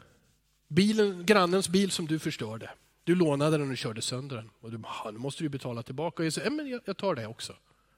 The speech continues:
Nej, och, och så skriver ni papper på det där. Det där är klart. Det är ju underbart.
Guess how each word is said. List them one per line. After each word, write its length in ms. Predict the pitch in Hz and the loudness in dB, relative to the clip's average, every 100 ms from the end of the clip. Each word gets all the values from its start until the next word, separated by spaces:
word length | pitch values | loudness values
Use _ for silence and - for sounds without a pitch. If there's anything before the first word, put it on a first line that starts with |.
| _ _ _ _ _ - | _ _ _ _ _ -12
Nej, 100 | - - | -12 -10
och, 140 | 135 - - - - - | -14 -14 -20 -20 -16 2
och 160 | 202 | 4
så 280 | 208 302 269 | 4 4 4
skriver 300 | 220 269 240 | 4 4 4
ni 80 | 226 | 4
papper 300 | 202 156 226 | 4 4 2
på 160 | 202 202 | 4 4
det 60 | |
där. 140 | 131 123 | 4 0
Det 100 | 175 | 4
där 140 | 269 | 4
är 40 | |
klart. 540 | 302 285 269 - - - - _ _ _ - | 2 -2 -2 -8 -10 -18 -20 _ _ _ -2
Det 80 | 147 | 4
är 40 | |
ju 60 | 240 | 4
underbart. 500 | 208 139 165 220 | 4 2 2 2